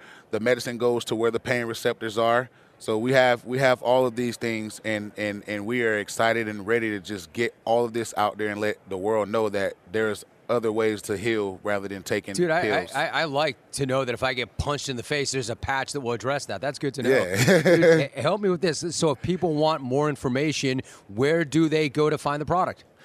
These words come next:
Speaker 1: They go to L G S feel good dot com. That's L G's feel good dot com. That's where the company, that's the, uh, website for the company, and that's where all of the products are.
Speaker 2: I love that. In fact, you mentioned a couple of things that are actually interesting to me. Really quickly on the way out the door, who you got this weekend?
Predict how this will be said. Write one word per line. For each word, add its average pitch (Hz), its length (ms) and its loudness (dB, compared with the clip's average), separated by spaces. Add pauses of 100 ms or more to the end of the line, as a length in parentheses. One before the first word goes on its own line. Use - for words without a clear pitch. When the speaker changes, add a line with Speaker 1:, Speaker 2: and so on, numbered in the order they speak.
(260)
Speaker 1:
They 120 120 4
go 123 140 2
to 117 200 2
L 139 200 6
G 135 280 -4
S 127 300 2
feel 123 320 2
good 110 380 0
dot 110 240 2
com. 107 300 -4
That's 101 200 -6
L 110 180 0
G's 104 280 -8
feel 110 180 -4
good 104 180 -4
dot 101 160 2
com. 104 220 -6
That's 104 180 0
where 104 120 -4
the 101 80 -6
company, 104 340 -6
that's 104 240 0
the, 104 220 0
uh, 104 160 2
website 117 460 2
for 117 120 -4
the 110 80 -2
company, 120 460 -2
and 104 100 0
that's 107 160 2
where 104 120 -2
all 110 240 2
of 104 60 -8
the 104 100 -6
products 98 420 -2
are. - 240 -12 (120)
Speaker 2:
I 120 60 -6
love 135 260 0
that. 117 180 -4
In 107 100 -14
fact, 131 220 -2
you 147 60 0
mentioned 143 260 -4
a - 20 -20
couple 135 180 -2
of 127 80 -2
things 139 220 -2
that 123 140 -2
are 113 100 -4
actually 127 380 -4
interesting 127 300 -8
to 117 60 -4
me. 131 260 0 (220)
Really 143 140 0
quickly 156 340 -2
on 131 80 -2
the 127 60 -2
way 135 100 2
out 139 100 2
the 127 80 -6
door, 139 200 2
who 135 80 2
you 156 80 0
got 151 160 0
this 123 160 -10
weekend? 120 400 -4